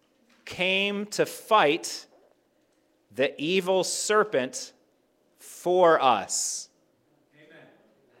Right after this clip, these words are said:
Speaker 1: Well, I was talking to the kids, but it was a good amen.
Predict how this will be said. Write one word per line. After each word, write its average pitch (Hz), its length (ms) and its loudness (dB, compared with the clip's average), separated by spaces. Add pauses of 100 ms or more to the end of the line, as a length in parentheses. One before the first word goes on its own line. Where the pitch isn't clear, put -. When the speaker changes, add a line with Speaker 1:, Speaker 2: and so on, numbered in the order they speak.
(180)
Speaker 1:
Well, 110 320 -2 (180)
I 110 80 -6
was 107 120 -8
talking 110 240 -2
to 95 60 -10
the 92 60 -12
kids, 90 300 -12
but - 400 -14 (240)
it - 300 -20
was 117 100 -10
a 117 40 -10
good 127 200 2
amen. 104 320 -6